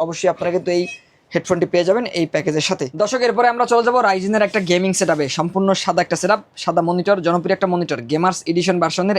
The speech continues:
Atlas ব্র্যান্ডের, মার্কেটে কিন্তু খুবই পরিচিত একটা মনিটর এবং বাজেটের মধ্যে পাওয়া যায়।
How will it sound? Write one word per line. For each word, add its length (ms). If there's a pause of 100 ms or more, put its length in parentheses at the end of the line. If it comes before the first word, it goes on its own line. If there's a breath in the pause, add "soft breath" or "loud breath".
(140)
Atlas 300
ব্র্যান্ডের, 260 (100)
মার্কেটে 340
কিন্তু 200
খুবই 260
পরিচিত 320
একটা 160
মনিটর 420
এবং 120 (120)
বাজেটের 340
মধ্যে 300
পাওয়া 140
যায়। 160